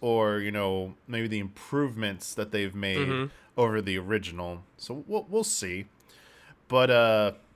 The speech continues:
Speaker 1: got some patron questions here.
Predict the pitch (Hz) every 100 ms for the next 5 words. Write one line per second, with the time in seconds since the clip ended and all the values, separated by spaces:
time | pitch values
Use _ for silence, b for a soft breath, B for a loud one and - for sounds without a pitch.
0 | _ _ _ - 123 123 143 127 - 117
1 | - 113 107 107 95 - - 87 85 -
2 | 85 82 85